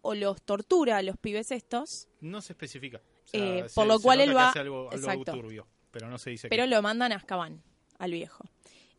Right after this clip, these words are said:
Speaker 1: Y la familia, o sea, la mamá y los tres hijos,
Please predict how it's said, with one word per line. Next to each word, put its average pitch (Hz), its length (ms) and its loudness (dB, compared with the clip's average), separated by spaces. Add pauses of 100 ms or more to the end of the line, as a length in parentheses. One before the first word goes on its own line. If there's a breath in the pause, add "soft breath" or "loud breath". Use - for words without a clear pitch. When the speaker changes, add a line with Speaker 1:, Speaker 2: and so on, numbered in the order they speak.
(360)
Speaker 1:
Y 269 320 -4 (160)
la 185 180 -4
familia, 226 420 -2
o - 40 -12
sea, 180 180 -6
la 190 140 0
mamá 226 320 2
y 175 60 -8
los 185 180 -8
tres 240 280 -2
hijos, 285 520 -10